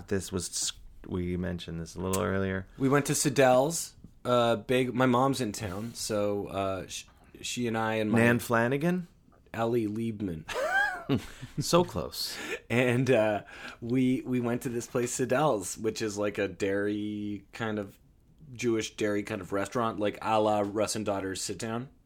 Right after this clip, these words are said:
Speaker 2: You
Speaker 1: Uh-huh.
Speaker 2: know?
Speaker 1: How do you spell that?
Speaker 2: S, I believe it's S A D E L L E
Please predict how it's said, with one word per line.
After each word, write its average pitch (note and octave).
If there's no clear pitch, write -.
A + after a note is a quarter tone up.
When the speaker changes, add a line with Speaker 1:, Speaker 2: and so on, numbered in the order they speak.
Speaker 2:
You F#2+
Speaker 1:
Uh-huh. G2+
Speaker 2:
know? -
Speaker 1:
How A2+
do D#3
you E3
spell D#2+
that? E2+
Speaker 2:
S, A#2
I A2
believe C3+
it's D#3
S A#2+
A A2+
D G#2
E G#2
L G2+
L F#2+
E F#2+